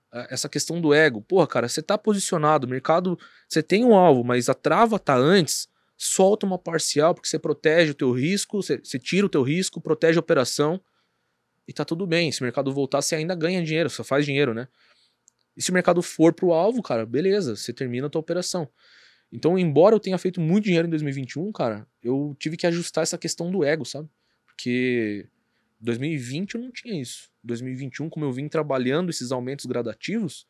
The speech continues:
meio que foi aflorando. E aí, justamente pela questão do autoconhecimento, cara,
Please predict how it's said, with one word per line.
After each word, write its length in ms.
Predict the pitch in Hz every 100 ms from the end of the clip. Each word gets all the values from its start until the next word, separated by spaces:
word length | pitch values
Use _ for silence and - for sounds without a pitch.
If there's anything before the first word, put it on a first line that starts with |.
| _ _ _ _ _ _ _ _ _ _ _ _ _
meio 220 | 117 127
que 140 | - 147
foi 260 | - 151
aflorando. 580 | 156 - 170 175 127 107 - _ _ _
E 140 | - 117
aí, 640 | 113 120 139 170 190 - _ _ _
justamente 460 | 120 147 190 185 175
pela 180 | - 160
questão 280 | 139 - 139
do 100 | 131
autoconhecimento, 960 | 180 190 185 156 147 135 131 190 240
cara, 300 | - 117 104